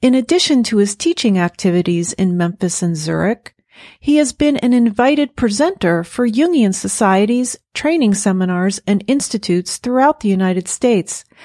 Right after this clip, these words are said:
as well as in Russia and the Dominican Republic. He is the author of Deep Blues, Human Soundscapes for the Archetypal Journey, published in two thousand eleven,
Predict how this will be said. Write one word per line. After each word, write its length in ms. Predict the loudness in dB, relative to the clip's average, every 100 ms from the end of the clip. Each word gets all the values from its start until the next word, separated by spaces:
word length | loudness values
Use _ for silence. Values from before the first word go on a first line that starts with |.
| -20 -6
as 180 | -4 0
well 260 | 2 4 4
as 180 | 2
in 160 | -2 -2
Russia 520 | -2 -2 0 -2 -2 -4
and 120 | -2 0
the 80 |
Dominican 640 | 0 0 2 2 0 -2 0
Republic. 680 | -4 -4 -6 -2 -6 -6 -20 _ _ _ _ _ _ -20 _
He 160 | 2 2
is 160 | 2
the 180 | 2 2
author 580 | 2 2 0 0 0 0
of 240 | 0 0 -4 _ 0
Deep 300 | 0 0 -4
Blues, 600 | 2 2 2 -2 -8 -12 _
Human 460 | -12 -2 0 2 0
Soundscapes 920 | 0 0 0 0 -2 -2 -2 -2 -8
for 160 | -2 0
the 120 | 0
Archetypal 680 | -2 -2 -4 -2 -2 0 -2
Journey, 540 | 2 2 2 -2 -6 _ _ -16 -2
published 460 | 0 2 0 -2
in 80 | -4
two 180 | 0 0
thousand 400 | 2 0 0 -4
eleven, 600 | -2 -2 0 0 -2